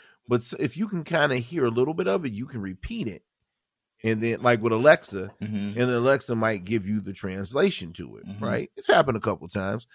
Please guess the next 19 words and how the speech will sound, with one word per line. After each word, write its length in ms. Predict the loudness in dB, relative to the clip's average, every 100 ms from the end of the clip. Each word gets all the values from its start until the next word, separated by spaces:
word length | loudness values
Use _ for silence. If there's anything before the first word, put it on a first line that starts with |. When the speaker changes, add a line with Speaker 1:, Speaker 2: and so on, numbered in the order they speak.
| _ _
Speaker 1:
Some 300 | 0 2 2
stuff 260 | 4 4 4
I 100 | 2
do 240 | 0 -4
know, 220 | -4 -6
some 220 | -8 -12 -10
stuff 300 | -2 0 2
I 140 | 2
don't. 340 | 4 2 2 -4 _ _ _ _ _ _ _ _ _ _ _ _ _ _ _ _ _ _ _ -2
I 160 | 2 2
know 400 | 2 2 2 -2 -6 _ _ 0
a 60 | 0
decent 440 | 2 -4 -2 0
amount 320 | 0 0 -2
of 60 | -2
Spanish, 560 | -2 0 0 -2 -4 -10 _ _ -10
Speaker 2:
Mm-hmm. 380 | -6 -2 -2 -2 -6 _ -2
Speaker 1:
you 100 | 2
know, 260 | 4 2